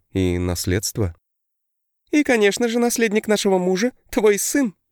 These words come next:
Неожиданно перебила ее Тора визгливым резким голосом,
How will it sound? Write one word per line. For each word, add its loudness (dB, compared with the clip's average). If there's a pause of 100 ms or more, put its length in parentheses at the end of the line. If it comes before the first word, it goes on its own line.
(500)
Неожиданно 0
перебила 0
ее 0
Тора -2 (340)
визгливым 0
резким -2
голосом, -2